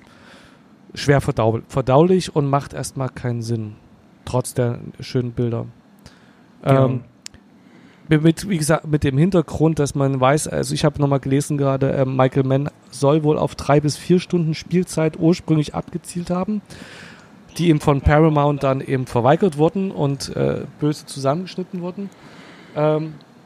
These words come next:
Speaker 1: und möglicherweise würde diese drei bis vier Stunden Fassung ja ein Meisterwerk ergeben.
Speaker 2: Mhm.
Speaker 1: Aber wir wissen's eben, wir wissen's halt nicht.
Speaker 2: <laughs>
Speaker 1: Also so sehe ich das jetzt und ich bin immer noch,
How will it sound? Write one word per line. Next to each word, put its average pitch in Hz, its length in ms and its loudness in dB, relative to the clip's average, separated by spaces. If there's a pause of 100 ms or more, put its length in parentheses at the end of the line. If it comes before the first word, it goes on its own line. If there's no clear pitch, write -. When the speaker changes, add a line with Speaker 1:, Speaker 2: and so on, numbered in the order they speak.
(1600)
Speaker 1:
und 160 260 -2
möglicherweise 185 840 2
würde 151 180 0
diese 151 260 -8
drei 165 260 -6
bis 170 160 -10
vier 160 180 -6
Stunden 180 480 -2
Fassung 156 480 -2
ja 143 140 2
ein 127 180 0
Meisterwerk 127 680 0
ergeben. 120 460 -4 (720)
Speaker 2:
Mhm. 127 300 2
Speaker 1:
Aber 123 140 4
wir 110 140 -2
wissen's 156 340 0
eben, 127 280 0
wir 131 120 2
wissen's - 320 2
halt - 200 -6
nicht. - 260 -2 (600)
Speaker 2:
<laughs> 196 440 0 (920)
Speaker 1:
Also 151 180 4
so 165 100 6
sehe 175 140 4
ich 202 180 -4
das 190 200 2
jetzt 127 200 2
und 135 60 4
ich 135 100 -6
bin 165 120 4
immer 180 200 2
noch, 175 160 2